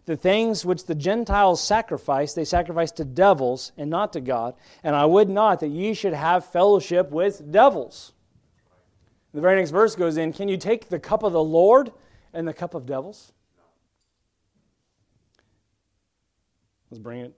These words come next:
a little bit closer. No, I'm not gonna go there. I don't wanna twist God's words. Halloween is glorifying wickedness and evil. I remember when I was a teenager,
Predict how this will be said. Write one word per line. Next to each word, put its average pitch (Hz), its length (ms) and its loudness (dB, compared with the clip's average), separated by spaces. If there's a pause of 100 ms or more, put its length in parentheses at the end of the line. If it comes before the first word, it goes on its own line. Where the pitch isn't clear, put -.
a - 40 -18
little 120 200 -10
bit 139 140 -20 (120)
closer. - 380 -6 (1500)
No, 113 500 -16
I'm 113 80 -20
not 113 140 -20
gonna 101 100 -20
go 98 140 -18
there. 120 160 -20 (720)
I 131 60 -12
don't 139 100 -4
wanna 135 120 -6
twist - 440 -10
God's 131 200 -4
words. 117 300 -12 (2750)
Halloween 180 720 4
is 135 180 -4
glorifying 135 1000 0
wickedness 117 800 -6
and 123 220 -18
evil. 131 540 -16 (520)
I - 360 -20
remember 139 220 -4
when 135 80 0
I 135 40 0
was 123 80 -2
a 107 60 -14
teenager, 127 400 -6